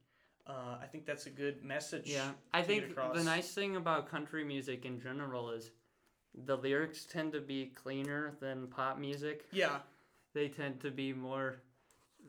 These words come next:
Speaker 2: family-centered or, like,
Speaker 1: Yeah. Yes, I totally agree.
Speaker 2: long-lasting relationships. I, I could do without the, the beer and the trucks all the time. But
Speaker 1: Yeah, yeah, it's, that's the formula,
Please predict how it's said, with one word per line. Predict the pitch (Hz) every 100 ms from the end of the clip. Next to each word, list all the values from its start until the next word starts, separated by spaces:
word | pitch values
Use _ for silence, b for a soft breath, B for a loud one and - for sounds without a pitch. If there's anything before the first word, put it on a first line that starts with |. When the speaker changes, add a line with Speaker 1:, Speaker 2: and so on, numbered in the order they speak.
| 139
Speaker 2:
family-centered | - 135 131 135 131 135 131 127 127 120
or, | 120 123 120
like, | 117 117
Speaker 1:
Yeah. | 392 175 123 - -
Yes, | 190 151 -
I | 185 185
totally | 131 202 170
agree. | 151 135
Speaker 2:
long-lasting | 123 113 135 131
relationships. | 120 117 120 123 135 127 139 - b b b b -
I, | 117 87 135
I | 143
could | 135 135
do | 131
without | 127 127 127
the, | 120 113 - b b b _ 156
the | 127
beer | 117 131 131 127
and | 127 117
the | 110
trucks | 110 131 127 117 -
all | 127 117
the | 110
time. | 113 107 120 113
But | 175
Speaker 1:
Yeah, | 147 143 160 -
yeah, | 147 151 165
it's, | 151 - - - - _
that's | - 175 -
the | 170
formula, | - 156 156 151 151 202